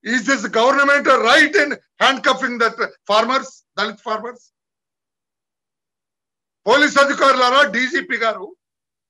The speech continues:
మీరు రైటా, మీరు కరెక్టా ఆ దళిత రైతులకి బేడీలు వేయటం? చెప్పండి. అమాయకులైన ఆ కానిస్టేబుల్స్ ఆరుగురిని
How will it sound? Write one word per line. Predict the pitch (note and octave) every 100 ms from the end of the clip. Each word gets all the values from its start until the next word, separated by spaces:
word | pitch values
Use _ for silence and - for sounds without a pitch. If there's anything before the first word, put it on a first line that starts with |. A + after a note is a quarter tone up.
| _ _ F3
మీరు | B3+ C4+ A3+ G#3+
రైటా, | C4+ - C4
మీరు | C#4+ A#3+
కరెక్టా | G#3 G#3+ C4 - C4+ D4 - _ _ -
ఆ | A#3
దళిత | A3 B3 G#3+
రైతులకి | C4 B3+ C4 B3+ B3
బేడీలు | F#3 A#3 B3+ A3+
వేయటం? | A3 A3 A#3 - _ _ _ _ _ _ G3+
చెప్పండి. | - B3 D4+ B3+ _ _ _ _ D#3+
అమాయకులైన | F#3+ A#3 C#4 C4+ B3 A#3+ A3+ G3+ - _ -
ఆ | G#3
కానిస్టేబుల్స్ | - F#3 A#3+ B3 A#3+ A#3+ G3+
ఆరుగురిని | A3 G#3 G#3+ G3+ G3